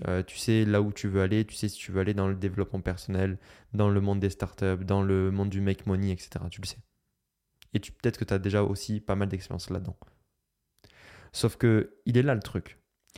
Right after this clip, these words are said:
La plupart des copywriters à ce stade-là se disent, « C'est bon, j'ai une niche. » La plupart des personnes qui enseignent le copywriting te disent, « Ok, choisis une niche et après on va créer une offre. »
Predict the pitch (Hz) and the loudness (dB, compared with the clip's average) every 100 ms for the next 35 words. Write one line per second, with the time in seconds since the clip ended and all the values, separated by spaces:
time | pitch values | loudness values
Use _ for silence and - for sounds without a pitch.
0 | - - 110 104 - 131 143 117 107 101 | -18 -2 2 2 2 0 2 0 0 -2
1 | - 92 95 107 95 - 98 95 - 90 | 0 -2 0 -2 -2 -4 -4 -4 -4 0
2 | 123 113 110 - 175 139 131 117 104 85 | 0 0 -2 -2 0 2 2 2 0 -2
3 | - - _ _ _ _ _ _ _ _ | -8 -16 _ _ _ _ _ _ _ _
4 | _ _ _ - - 104 107 - 110 117 | _ _ _ -20 -8 0 0 0 0 0
5 | 110 98 98 - 113 123 110 92 95 - | 0 0 0 0 0 0 -2 0 0 2
6 | 196 123 95 - 92 90 95 92 - 101 | 2 2 0 0 -2 -2 -6 -6 -4 -4
7 | - 120 127 117 135 131 107 117 160 - | -2 -2 0 -2 0 0 2 2 0 -6
8 | _ - - 104 - 113 107 - 98 82 | _ -12 -2 0 0 -2 -2 -2 -2 -4